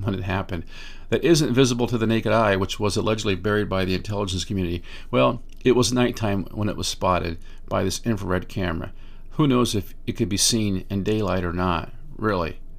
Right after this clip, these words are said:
I mean, it, it, pretty dark there in the desert, I suppose. Leaked U S military footage of a mysterious flying object was unveiled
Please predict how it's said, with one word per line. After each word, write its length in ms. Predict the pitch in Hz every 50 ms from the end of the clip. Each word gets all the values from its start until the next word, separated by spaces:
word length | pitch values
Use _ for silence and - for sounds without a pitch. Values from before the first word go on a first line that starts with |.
| -
I 120 | - 95 92
mean, 200 | 92 98 120 - - - - - -
it, 180 | - 113 - -
it, 160 | 101 - - - - - - - - -
pretty 140 | 170 165 151
dark 240 | 143 139 143 143 -
there 80 | 107
in 60 | 95 90
the 40 | 92
desert, 220 | 98 92 98 92
I 60 | 87
suppose. 420 | 87 - - - 113 107 92 - - - - - - -
Leaked 260 | 135 147 180 175 - - -
U 260 | 127 127 135 135 127
S 160 | 123 - -
military 420 | 123 120 117 120 113 - 113 104 95
footage 400 | - - 120 107 101 95 - -
of 140 | 113 101 98
a 60 | 98
mysterious 440 | 92 90 - - 120 113 110 - -
flying 340 | - 110 104 101 101 - -
object 340 | 104 107 107 92 - - -
was 160 | 95 - - -
unveiled 580 | 113 113 113 110 95 104 104 101 101 98 -